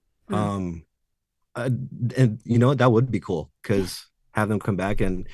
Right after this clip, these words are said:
Speaker 2: 'cause I'm pretty sure there's a lot of students now that attend these shows and they're,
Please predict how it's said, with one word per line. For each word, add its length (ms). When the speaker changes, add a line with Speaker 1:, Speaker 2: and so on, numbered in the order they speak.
Speaker 2:
'cause 120
I'm 140
pretty 160
sure 160
there's 180
a 40
lot 180
of 240
students 440
now 140
that 180
attend 280
these 160
shows 340
and 100
they're, 240